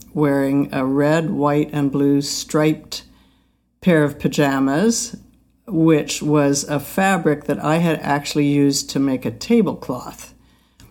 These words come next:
for Jim's parents as a gift.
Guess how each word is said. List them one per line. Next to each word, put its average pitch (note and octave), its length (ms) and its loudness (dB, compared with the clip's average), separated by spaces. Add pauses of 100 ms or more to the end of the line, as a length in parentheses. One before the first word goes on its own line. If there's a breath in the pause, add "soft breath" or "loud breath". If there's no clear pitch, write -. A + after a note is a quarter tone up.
(240 soft breath)
for C3 480 0
Jim's C3 360 -2
parents C3 720 -4
as C3+ 240 -6
a B3+ 80 -2
gift. - 640 -4